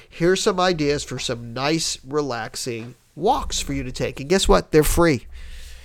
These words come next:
And, you know, some of the best things to do in Hawaii don't cost you a thing at all.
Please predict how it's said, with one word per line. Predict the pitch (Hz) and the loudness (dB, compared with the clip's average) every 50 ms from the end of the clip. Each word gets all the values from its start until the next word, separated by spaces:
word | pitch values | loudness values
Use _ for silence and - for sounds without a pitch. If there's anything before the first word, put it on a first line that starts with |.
| - - - - - | -20 -20 -20 -18 -14
And, | 117 113 113 117 123 123 120 127 131 - - - - | -12 -10 -10 -10 -12 -14 -14 -18 -18 -20 -20 -16 -12
you | 143 147 | -8 -6
know, | 147 156 | -4 -2
some | - 175 175 | -2 0 0
of | 170 | 2
the | 165 | 4
best | 156 196 190 - - | 4 4 2 2 2
things | 208 185 - - | 0 0 0 -2
to | 214 190 | -4 2
do | 170 214 214 190 | 4 6 6 8
in | 180 156 | 6 6
Hawaii | 156 139 139 131 135 135 135 135 135 131 | 4 4 4 4 4 2 2 0 -2 -4
don't | - 135 143 151 147 | -4 -2 -2 -2 -4
cost | - - 139 131 135 127 - - - | -6 -8 -10 -10 -10 -10 -12 -10 -10
you | 147 123 | -10 -10
a | - 117 127 | -10 -10 -12
thing | 123 - - - 147 135 123 123 120 - - | -12 -8 -4 -4 -2 -2 -4 -8 -12 -16 -14
at | - 139 139 135 | -12 -10 -10 -8
all. | 123 110 113 117 113 107 98 | -6 -6 -4 -4 -6 -6 -8